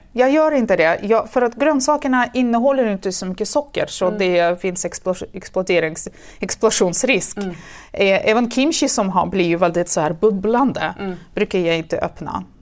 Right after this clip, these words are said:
Speaker 1: Så det är bara på med locket,
Speaker 2: Mm.
Speaker 1: glömma det en vecka.
Speaker 2: Varför säger de att man ska pysa burkarna?
Speaker 1: Eh, för att det bildas ju när mjölksyrebakterierna jobbar,
Speaker 2: Mm.
Speaker 1: så bildas det, ehm,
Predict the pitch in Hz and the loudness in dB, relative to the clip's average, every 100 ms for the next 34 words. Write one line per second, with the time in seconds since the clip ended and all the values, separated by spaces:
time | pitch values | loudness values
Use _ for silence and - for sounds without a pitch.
0 | - - - 208 247 247 247 233 226 226 | -20 -6 -2 2 2 2 2 4 2 -2
1 | 262 294 320 311 294 285 - 285 277 - | 0 2 2 2 2 2 2 2 2 -2
2 | - 226 202 196 226 262 240 254 240 240 | -14 -10 -8 -2 2 2 4 2 2 0
3 | 226 226 - 226 277 277 262 247 233 220 | 0 -2 2 2 4 2 0 0 -4 -6
4 | 202 - - 214 196 - - - - - | -10 -12 -16 -14 -14 -12 -14 -16 -20 -20
5 | - - 196 - 202 - - _ - 240 | -20 -16 -16 -14 -16 -18 -20 _ -2 2
6 | 226 220 226 - - 285 277 269 277 226 | 4 4 2 0 0 0 2 2 2 2
7 | 311 247 247 240 240 233 226 220 214 208 | 2 4 2 2 2 4 4 4 2 0
8 | 190 226 247 233 - 233 214 214 285 285 | -4 2 2 2 2 2 2 2 2 2
9 | 247 220 185 151 165 226 254 - 214 208 | 4 4 2 2 2 2 0 -6 -2 0
10 | 214 185 185 185 180 175 175 175 165 165 | 2 2 0 2 2 4 4 4 2 0
11 | 165 | -4